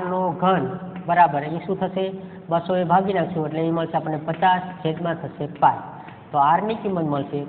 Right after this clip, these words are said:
પચાસના છેદમાં પાઈ, એનું એક તૃતીયાંશ ઘાત. આટલા સેમી આપેલું હોય તો સેમી થાય, એટલે અહીંયા થશે આરની કિંમત આટલા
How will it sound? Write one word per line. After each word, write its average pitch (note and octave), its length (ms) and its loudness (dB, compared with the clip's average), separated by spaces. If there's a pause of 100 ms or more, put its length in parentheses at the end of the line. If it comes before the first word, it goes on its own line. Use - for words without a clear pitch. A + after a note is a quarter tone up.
પચાસના F3+ 560 0 (100)
છેદમાં D3 420 -2 (540)
પાઈ, D3+ 280 6 (580)
એનું F#3 300 -4 (360)
એક F#3 80 -8 (120)
તૃતીયાંશ C#3+ 680 -2
ઘાત. B2 180 2 (440)
આટલા G3 380 6 (500)
સેમી G#3+ 320 0
આપેલું D3+ 240 -2
હોય D3+ 120 -4
તો E3 160 -2
સેમી F3 360 2
થાય, C3 200 4
એટલે C#3 160 -6
અહીંયા E3 280 -4
થશે F3 140 -8 (460)
આરની F#3+ 300 2
કિંમત C#3+ 240 0 (100)
આટલા F3+ 240 2